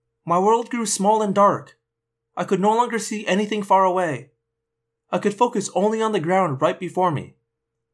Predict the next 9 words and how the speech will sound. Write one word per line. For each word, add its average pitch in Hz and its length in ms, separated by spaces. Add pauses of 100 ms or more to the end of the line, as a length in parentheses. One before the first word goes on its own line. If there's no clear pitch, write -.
(440)
An 175 160
ant 233 300
was 156 100
marching 180 320
by, 170 460 (320)
carrying 208 400
a 190 40
dead 170 260
bug. 180 340